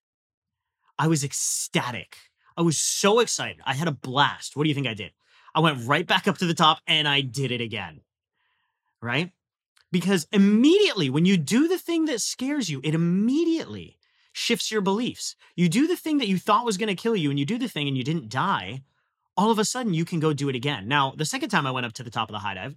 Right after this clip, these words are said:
I was still a little scared, of course, right? There's still some of those beliefs, but then I jumped again. But, and I, and I jumped a lot quicker because I knew that I could, right? And then I did it a third time and a fourth time. And by the time I wanted to jump the fifth time,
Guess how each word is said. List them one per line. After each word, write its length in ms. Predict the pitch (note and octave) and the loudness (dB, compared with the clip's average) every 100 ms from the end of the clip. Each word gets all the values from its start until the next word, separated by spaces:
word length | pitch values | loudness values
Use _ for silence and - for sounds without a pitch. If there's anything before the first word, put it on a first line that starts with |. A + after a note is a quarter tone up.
| _ | _
I 120 | E3+ | 2
was 140 | A#3 C4 | 2 0
still 240 | - C#4+ | -2 -2
a 60 | C#4+ | 0
little 160 | C#4+ | -2
scared, 400 | - E4+ G#3 - _ _ _ _ - | -4 -6 -10 -12 _ _ _ _ -6
of 80 | A3 | -2
course, 420 | E4 C3 - - _ _ _ - | -2 -2 -6 -12 _ _ _ -4
right? 120 | C#3+ | 0
There's 200 | D#3+ E3 | 2 0
still 320 | - F#3+ G#3 | 2 2 2
some 200 | - D3+ | 0 -2
of 60 | D3 | -2
those 140 | E3+ | -2
beliefs, 280 | D#3+ A#3+ - C#3+ | 0 -4 -4 -6
but 160 | D3 C3+ | -4 -4
then 160 | C3 | -2
I 80 | B2+ | -2
jumped 220 | B2+ G#2 | -4 -8
again. 320 | C3+ F3+ G2 - _ _ _ _ _ _ _ _ _ | -4 -4 -4 -14 _ _ _ _ _ _ _ _ _
But, 160 | C#3+ C3+ | -4 -2
and 100 | B2 | -2
I, 120 | C3 D3+ | 0 2
and 120 | C3+ | 2
I 60 | |
jumped 220 | B2 C#3+ C#3 | 0 -4 2
a 40 | |
lot 160 | E3+ - | 2 2
quicker 440 | C#4 B3+ C3 - _ _ _ _ _ - | 0 0 -4 -8 _ _ _ _ _ -4
because 260 | D3+ D#3 | -2 0
I 100 | D#3+ | 4
knew 200 | F3+ D4 | 6 6
that 120 | C4+ | 4
I 80 | C#3+ | 2
could, 300 | B2+ F#2 D#2 _ _ _ _ _ | -2 -10 -18 _ _ _ _ _
right? 200 | A#2+ C#3+ | -4 0
And 100 | E3 | 2
then 80 | F3+ | 4
I 60 | F#3+ | 6
did 160 | G#3+ | 6
it 80 | A3+ | 6
a 60 | A3 | 4
third 220 | C4 B3 | -2 0
time 200 | C3+ G#2+ | -2 0
and 80 | D#3+ | -2
a 60 | |
fourth 240 | D#3+ A#3+ A#3+ | 0 -2 -2
time. 160 | C#3+ | -4
And 80 | F3+ | 0
by 100 | C#4+ | 0
the 100 | G4 | 0
time 280 | - D4 D#4 | 0 0 0
I 60 | B3+ | -2
wanted 220 | B3+ A3 | -2 -4
to 60 | F3+ | 0
jump 220 | F#3+ G#3 | 0 -2
the 80 | F3+ | -4
fifth 240 | G3 - | -4 -2
time, 320 | D#3+ E3+ G3 | 0 0 -2